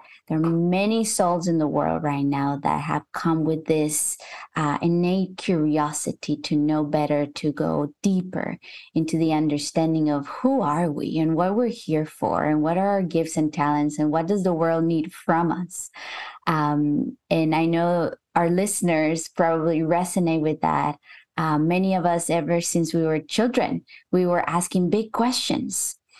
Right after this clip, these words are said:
And, you know, if I take on the theory of, uh, Dolores Cannon, where she talks about the volunteers, like, many, many souls that have incarnated into a human body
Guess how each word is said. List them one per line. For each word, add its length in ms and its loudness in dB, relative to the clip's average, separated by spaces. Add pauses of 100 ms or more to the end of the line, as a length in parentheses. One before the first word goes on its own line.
(440)
And, 500 2
you 160 2
know, 140 2
if 180 -2
I 140 2
take 360 -2
on 200 2
the 100 0
theory 640 0
of, 400 0
uh, 220 0
Dolores 580 0
Cannon, 460 0
where 140 2
she 180 -6
talks 300 -2
about 320 0
the 80 -2
volunteers, 1080 0
like, 160 2
many, 300 2
many 260 2
souls 440 0
that 160 0
have 220 0
incarnated 800 0
into 320 -2
a 80 -2
human 460 0
body 440 0